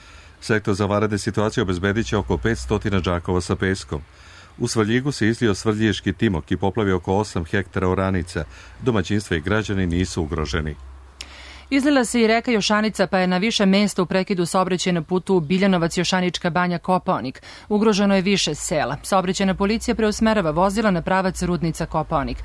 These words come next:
Speaker 2: Zbog velikih padavina koje su zadesile sliv, e, reke Rasine i okolinu Kruševca,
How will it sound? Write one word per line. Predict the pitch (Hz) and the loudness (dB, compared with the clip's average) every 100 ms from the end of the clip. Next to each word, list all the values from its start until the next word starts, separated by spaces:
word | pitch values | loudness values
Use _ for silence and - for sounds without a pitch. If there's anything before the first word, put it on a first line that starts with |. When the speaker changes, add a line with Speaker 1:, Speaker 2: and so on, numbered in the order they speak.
| - - - | -12 -12 -8
Speaker 2:
Zbog | 202 190 214 | -2 0 2
velikih | 226 220 202 | 2 0 -2
padavina | - 214 220 220 208 | 0 0 2 2 2
koje | 196 196 | 2 2
su | 190 | 2
zadesile | 180 190 190 185 185 | 0 2 0 0 0
sliv, | 175 202 185 | 0 2 2
e, | 165 160 151 | 2 2 2
reke | 151 170 - | 2 0 0
Rasine | 165 190 - 208 147 | 0 0 0 0 0
i | |
okolinu | 139 - 165 165 | -2 -2 -2 -2
Kruševca, | 143 196 196 220 - | 0 0 2 2 2